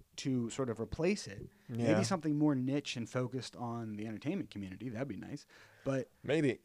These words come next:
Speaker 2: I mean, it's, it's
Speaker 1: We'll
Speaker 2: always
Speaker 1: see.
Speaker 2: interesting 'cause, you know, everyone was like, "What's ever gonna, what, what could ever replace Vine?" And at the time when Vine first died, TikTok was still called Musical.ly and was kind of ridiculed by everyone else for just being a lip syncing app.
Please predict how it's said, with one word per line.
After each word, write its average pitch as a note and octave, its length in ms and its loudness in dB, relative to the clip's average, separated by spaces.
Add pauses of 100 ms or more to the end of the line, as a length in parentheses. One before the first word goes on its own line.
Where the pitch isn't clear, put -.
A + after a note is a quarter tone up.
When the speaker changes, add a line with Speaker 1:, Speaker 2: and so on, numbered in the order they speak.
(160)
Speaker 2:
I E3 60 6
mean, D#3 160 6
it's, D#3 180 2
it's D#3 160 -2
Speaker 1:
We'll F#3+ 100 8
Speaker 2:
always G3+ 180 8
Speaker 1:
see. D3+ 60 4
Speaker 2:
interesting C#3 360 0
'cause, A2+ 160 -6
you C#3 60 4
know, A#2+ 140 6
everyone C3+ 340 6
was A#2 100 0
like, A2+ 180 4
"What's A#2 220 2
ever A#2+ 180 4
gonna, A#2 200 2
what, A#2+ 180 -2
what B2+ 160 -2
could B2 140 4
ever A2+ 300 8
replace G#2 360 6
Vine?" G#2+ 480 6
And G2 100 2
at G#2 120 0
the F#2+ 80 -4
time B2 480 6
when G2+ 160 -2
Vine G#2 260 2
first G#2 340 2
died, A2+ 460 10 (420)
TikTok B2+ 420 6
was G2+ 120 0
still - 180 2
called F#2+ 260 4
Musical.ly G#2+ 680 6
and G2+ 140 -2
was F#2+ 120 -2
kind G#2+ 200 0
of F#2+ 200 -4
ridiculed A2+ 540 4
by G2 140 6
everyone F#2+ 320 2
else F2 180 2
for - 140 -4
just G#2 220 -2
being G#2 200 -2
a F2+ 40 2
lip F#2 240 0
syncing F#2 480 -6
app. - 200 -6